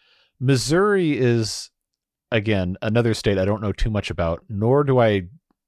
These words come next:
have the ability to pull out just whatever city is in southeastern Missouri. I know Kansas City is in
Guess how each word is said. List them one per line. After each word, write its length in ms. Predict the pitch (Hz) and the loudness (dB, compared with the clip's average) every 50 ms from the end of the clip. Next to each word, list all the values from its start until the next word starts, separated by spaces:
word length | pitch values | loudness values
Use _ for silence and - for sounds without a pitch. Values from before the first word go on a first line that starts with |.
| _ _ _ _ _ _ _ - | _ _ _ _ _ _ _ -6
have 160 | - 110 104 | -4 -4 -2
the 80 | 107 101 | -2 -2
ability 380 | 90 95 98 101 101 92 92 90 | 0 0 0 0 0 0 0 -2
to 100 | 90 82 | -2 -4
pull 320 | - - - 104 98 - | -6 -6 -4 -4 -2 -2
out 260 | 95 92 87 90 - - _ _ _ _ | -2 -4 -4 -4 -6 -10 _ _ _ _
just 380 | _ - 95 87 - - - - | _ -6 -6 -6 -6 -8 -12 -14
whatever 580 | 87 85 82 87 92 101 104 107 104 98 107 92 | -14 -12 -8 -4 0 0 2 2 0 0 -2 -6
city 320 | - - - 113 101 98 95 | -6 -4 -4 -2 -2 -2 -2
is 280 | - 110 107 107 - | -2 -2 -2 0 0
in 260 | 113 113 113 104 92 - - _ _ _ | 0 0 0 0 -2 -6 -8 _ _ _
southeastern 800 | - - - 95 92 95 - - 98 95 - - - 90 85 85 | -16 -6 -2 0 0 0 0 -2 -4 -4 -4 -4 -6 -6 -6 -4
Missouri. 540 | 82 80 78 90 92 87 80 76 78 85 - _ _ _ _ _ _ _ _ _ _ _ _ _ _ _ _ _ _ _ _ _ _ _ _ _ _ _ _ - | -6 -6 -4 -4 -4 -4 -4 -6 -8 -10 -12 _ _ _ _ _ _ _ _ _ _ _ _ _ _ _ _ _ _ _ _ _ _ _ _ _ _ _ _ -4
I 60 | 101 | 0
know 120 | 110 107 98 | 0 0 0
Kansas 460 | - - - 151 170 156 160 123 - | 2 2 2 2 2 0 -2 -2 -2
City 440 | - - - 120 113 113 110 107 85 | -4 -2 0 0 2 2 0 0 -2
is 220 | 104 92 85 95 | -4 -4 -2 -2
in 280 | 92 90 87 85 85 | -2 -2 -2 -4 -6